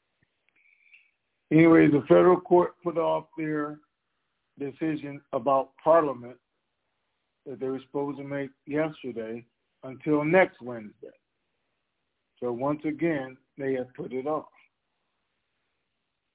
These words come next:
Even though they said they started discussing it, they didn't wanna make a decision yet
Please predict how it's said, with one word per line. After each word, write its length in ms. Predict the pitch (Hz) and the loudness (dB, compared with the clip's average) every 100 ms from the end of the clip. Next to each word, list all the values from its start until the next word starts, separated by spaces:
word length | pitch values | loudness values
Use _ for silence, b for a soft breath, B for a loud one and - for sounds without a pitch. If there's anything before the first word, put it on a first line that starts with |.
| _ _ - | _ _ -10
Even 220 | 147 151 | -8 -4
though 140 | 156 | -4
they 180 | 156 147 - | -2 -4 -4
said 180 | 151 147 | -8 -6
they 140 | 139 135 | -8 -6
started 400 | - 139 131 117 | -4 -2 -2 -8
discussing 760 | 120 117 _ 160 156 151 117 110 | -14 -16 _ -2 -2 -4 -14 -16
it, 120 | 107 _ _ _ _ _ - | -18 _ _ _ _ _ -14
they 120 | 117 | -10
didn't 340 | 104 143 151 | -2 -2 0
wanna 160 | 151 147 | -2 -2
make 300 | 139 139 135 | -2 -4 -4
a 60 | 123 | -8
decision 680 | 127 120 - 151 127 131 120 | -8 -8 -2 0 0 -6 -4
yet 200 | 120 | -4